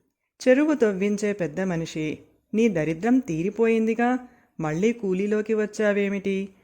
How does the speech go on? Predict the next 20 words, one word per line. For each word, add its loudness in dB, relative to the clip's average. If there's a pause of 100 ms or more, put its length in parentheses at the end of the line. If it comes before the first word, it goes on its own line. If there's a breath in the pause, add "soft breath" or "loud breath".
(200 soft breath)
అని -2
అడిగాడు. -4 (1500)
మిగతా 2
కూలీలకు 2 (280)
అదే 2
అనుమానం -2
కలిగింది. -2 (720)
"ఏం 4
చెప్పను 2
బాబూ, 0 (380)
శాస్త్రుల -2
గారిని 0 (160)
విచారిస్తే -2 (420 soft breath)
ఆయన 2 (200)
నా 0
జాతకం -2
చూసి, -4 (320 soft breath)
బిందె 2
దొరికిన 0
ముహూర్తం -4